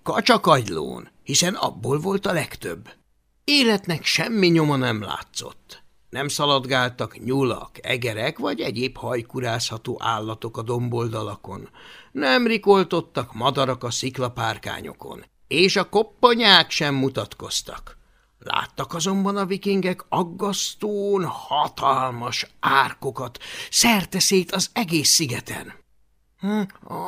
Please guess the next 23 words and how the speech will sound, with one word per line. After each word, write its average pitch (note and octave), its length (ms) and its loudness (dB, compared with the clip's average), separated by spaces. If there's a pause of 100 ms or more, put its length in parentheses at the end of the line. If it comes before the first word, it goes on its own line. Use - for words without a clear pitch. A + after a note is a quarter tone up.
(200)
azok G#3+ 280 -4
lehetnek G3+ 520 0
az F#3+ 460 0
üregiek", G#3 800 0 (800)
állapította - 920 -4
meg G3 200 -2
Hablaty D3+ 580 -6
magában. D2+ 720 -10 (800)
Nagyobbak G3+ 800 0
voltak, G#3+ 480 4
mint G#3+ 300 0
bármilyen G#3+ 640 4
üreg, G3+ 520 2
amelyet D#3 480 -2
Hablaty D#3 640 -2
valaha A#2+ 380 0
látott. - 720 -6 (420)
Némelyik A#3 500 4
akkora A2+ 440 2
volt, G#3 280 -2
mint - 260 0
a - 80 0
nagy - 300 2